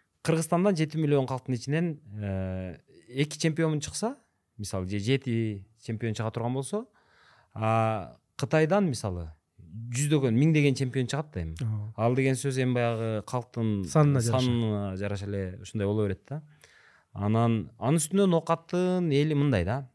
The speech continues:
Speaker 1: Ноокатта биз, ноокат бүтүндөй бул тамекичи эл да.
Speaker 2: Мм.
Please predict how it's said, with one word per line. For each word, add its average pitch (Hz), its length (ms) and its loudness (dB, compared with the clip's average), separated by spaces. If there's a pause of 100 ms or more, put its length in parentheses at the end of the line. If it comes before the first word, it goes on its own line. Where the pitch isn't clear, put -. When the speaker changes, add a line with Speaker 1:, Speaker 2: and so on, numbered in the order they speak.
Speaker 1:
Ноокатта 160 720 0
биз, 147 300 -4 (440)
ноокат 127 280 0
бүтүндөй 143 400 0
бул 107 160 -2
тамекичи 117 540 -2 (160)
эл 80 140 -2
да. 98 200 -10 (100)
Speaker 2:
Мм. 110 360 -10